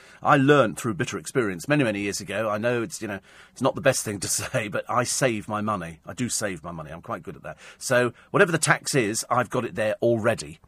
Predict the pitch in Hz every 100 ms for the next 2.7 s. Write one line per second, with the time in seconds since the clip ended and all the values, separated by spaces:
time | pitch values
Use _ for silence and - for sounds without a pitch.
0 | _ _ _ _ 120 95 135 98 80 65
1 | 71 _ _ - 107 101 98 - 110 123
2 | 110 98 90 107 107 104 107